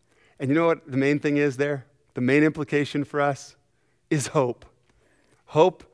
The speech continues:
for today and hope for the future. One, and the thing that I think that God wants to give us hope today,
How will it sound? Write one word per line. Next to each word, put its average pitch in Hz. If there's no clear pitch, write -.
for 143
today 143
and 147
hope 127
for -
the 110
future. 104
One, 185
and 151
the 147
thing 196
that 147
I 202
think 151
that 131
God 143
wants 135
to 131
give 131
us 120
hope 143
today, 131